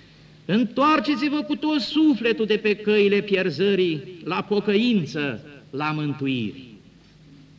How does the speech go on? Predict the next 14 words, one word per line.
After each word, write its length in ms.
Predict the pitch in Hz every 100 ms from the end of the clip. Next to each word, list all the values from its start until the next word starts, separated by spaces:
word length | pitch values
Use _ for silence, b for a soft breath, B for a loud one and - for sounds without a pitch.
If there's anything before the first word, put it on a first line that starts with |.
| - _ _ _ - -
ca 140 | - 135
să 120 | 143
ajungem 580 | 143 135 143 190 185 190
și 180 | - 214
noi 320 | 214 233 190
acolo 680 | 147 - 147 147 139 127 120 - - - - - -
unde 580 | - 135 147 139 139 139
e 160 | 139 139 139 139 - _ _ - - - - -
fericire 1040 | 165 165 175 - - 269 262 226 214 202 185 - 208
și 160 | -
lumină 680 | 147 151 147 160 151 143 139
veșnică 800 | 143 147 143 139 139 143 127 104 - 120 - - -
cu 120 | - 147
sfinții. 960 | - 147 190 262 226 151 127 135 110